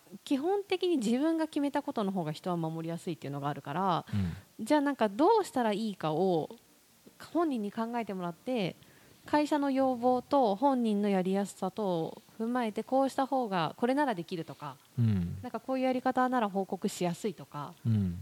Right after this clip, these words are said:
Speaker 1: っていう意見を拾ってあげてるかどうかも結構大事で、
Speaker 2: うん。
Speaker 1: なんか、あの、会社のルールって社長のルールになりがちだけど、
Speaker 2: うん。
Speaker 1: それが百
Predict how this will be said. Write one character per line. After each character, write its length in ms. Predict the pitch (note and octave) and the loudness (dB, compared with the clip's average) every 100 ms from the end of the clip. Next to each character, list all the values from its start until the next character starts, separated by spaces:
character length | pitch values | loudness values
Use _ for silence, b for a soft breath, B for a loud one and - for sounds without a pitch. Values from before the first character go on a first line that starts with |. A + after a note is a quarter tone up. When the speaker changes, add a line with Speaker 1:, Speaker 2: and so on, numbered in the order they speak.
| G2+ | -6
Speaker 1:
っ 20 | |
て 80 | D4+ | -4
い 120 | D#4 | -2
う 60 | D#4+ | -2
意 120 | E4 | -4
見 280 | D4 B3+ G3 | -2 -2 -2
を 60 | |
拾 300 | F#3+ G#3 G#3+ | -2 -2 -2
っ 40 | A#3+ | -2
て 220 | _ C4 | _ 0
あ 60 | |
げ 80 | C4 | 0
て 80 | C4 | -2
る 80 | C4+ | -4
か 100 | G3 | -4
ど 100 | F#3 | -4
う 40 | |
か 100 | E3 | -8
も 80 | D#3 | -8
結 180 | F3+ E3 | -8 -6
構 100 | D#3+ | -2
大 200 | D#3 D#3+ | -2 -2
事 120 | D3 | -4
で、 360 | C3+ D3+ C3+ - | -6 -6 -6 -2
Speaker 2:
う 40 | A#2+ | 2
ん。 260 | G#2 F2 F#2+ B B _ | 2 0 -6 B B _
Speaker 1:
な 140 | C4 C#4 | -4 -4
ん 40 | |
か、 120 | A3+ | 0
あ 40 | G3 | 0
の、 140 | F3+ | 0
会 280 | - D4+ D#4+ | 2 2 2
社 200 | - E4 | 0 0
の 160 | D#4+ D#4 | 2 2
ル 80 | D#4+ | 2
ー 120 | D4+ | 4
ル 80 | A3+ | 0
っ 60 | |
て 300 | - F#3+ E3+ | 0 0 0
社 160 | E3 G3+ | 0 0
長 180 | B3+ B3 | 2 2
の 100 | B3+ | 4
ル 100 | C4 | 2
ー 40 | |
ル 100 | F#3+ | 2
に 100 | E3+ | -2
な 120 | D#3+ D#3 | -4 -6
り 80 | |
が 100 | D#3+ | -6
ち 120 | E3+ F3+ | -6 -6
だ 100 | F3+ | -6
け 100 | D3 | -6
ど、 160 | D#3 | -2
Speaker 2:
う 60 | D#3 | 4
ん。 460 | C#3 A#2+ G2+ F2 F#2+ | 6 4 2 -2 -6
Speaker 1:
そ 140 | - | -2
れ 80 | D4 | 0
が 120 | D#4+ | 2
百 220 | D#4 D#4 | 2 0